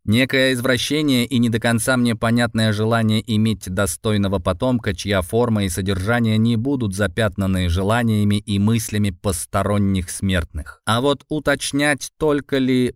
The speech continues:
первенцу эти два гиганта так рады, было не особо умным с моей стороны поступком.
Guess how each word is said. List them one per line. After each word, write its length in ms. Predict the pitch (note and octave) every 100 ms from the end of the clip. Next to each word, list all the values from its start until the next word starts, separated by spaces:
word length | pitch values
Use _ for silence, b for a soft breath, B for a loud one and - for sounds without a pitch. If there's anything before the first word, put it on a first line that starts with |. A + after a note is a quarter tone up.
| -
первенцу 960 | C#3+ D3 C3+ A#2 G#2 F2+ G2 F#2+ F#2+ -
эти 320 | G2+ F#2 F#2
два 340 | F2 F2 F#2+ F2+
гиганта 600 | E2+ F#2 F#2+ F#2 E2+ F2
так 320 | - F2 -
рады, 480 | - D3 C#3+ G#2 F2+
было 300 | F2+ C3+ B2+
не 180 | B2 A#2
особо 500 | A2 - A#2 A2+ A2+ _
умным 540 | C3+ A#2 G2+ F#2+ F2+
с 140 | E2 -
моей 400 | G2 G2 F#2+ F2+
стороны 680 | - G2+ G2+ F#2 F2+ F2 F2 _ -
поступком. 840 | F#2 - - E2 - F2 D#2+